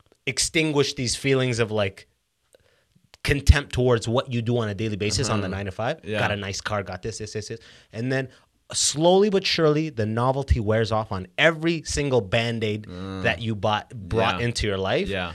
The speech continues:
Speaker 1: until you just have an existential crisis of, like,
Speaker 2: Mm-hmm.
Speaker 1: "Oh my God." I'm like, I've cornered myself into this place, this car, this whole lifestyle.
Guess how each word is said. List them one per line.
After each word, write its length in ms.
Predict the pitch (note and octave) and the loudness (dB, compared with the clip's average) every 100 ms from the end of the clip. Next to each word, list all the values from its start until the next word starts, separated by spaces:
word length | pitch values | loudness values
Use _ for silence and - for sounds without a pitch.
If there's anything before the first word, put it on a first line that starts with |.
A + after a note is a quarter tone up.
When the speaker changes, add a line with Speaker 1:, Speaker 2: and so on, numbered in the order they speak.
| - - | -10 -10
Speaker 1:
until 320 | A#2+ C#3 C#3+ | -6 0 0
you 120 | A#2+ | 0
just 200 | A#2 - | -2 0
have 220 | C3 A2 | 0 0
an 100 | G#2+ | -2
existential 640 | A2 A#2 A2 - G#2+ G2+ F2+ | -2 -4 -6 -4 -6 -6 -8
crisis 460 | G2+ F#2+ - F2+ | -8 -8 -8 -10
of, 120 | F#2 | -8
like, 220 | F#2+ G#2 G2+ | -4 -4 -6
Speaker 2:
Mm-hmm. 140 | F#2+ F#2 - _ _ _ _ _ _ | -8 -12 -20 _ _ _ _ _ _
Speaker 1:
"Oh 200 | A#2+ B2 | 0 0
my 200 | A2+ F2+ | 0 -4
God." 480 | - G#2 G2+ E2 D2+ - - | -4 0 0 -2 -6 -14 -2
I'm 260 | A#2 B2+ | 0 2
like, 300 | A#2 G2+ - _ _ | 2 0 -4 _ _
I've 180 | - B2+ | -2 -2
cornered 340 | - C#3 C#3+ B2+ | 2 4 4 2
myself 400 | A#2+ - B2+ C3 | 0 2 0 0
into 200 | C3 A#2+ | -4 -4
this 160 | G2+ | -4
place, 360 | - A#2 C3 - | -2 0 0 0
this 220 | - F#2+ | -4 -4
car, 420 | - A2+ A2 - - - | 0 2 4 2 -4 -4
this 140 | A#2+ | -2
whole 200 | - D3+ | 2 2
lifestyle. 640 | B2+ B2 C3 - C#3+ E3+ | 4 4 2 2 2 2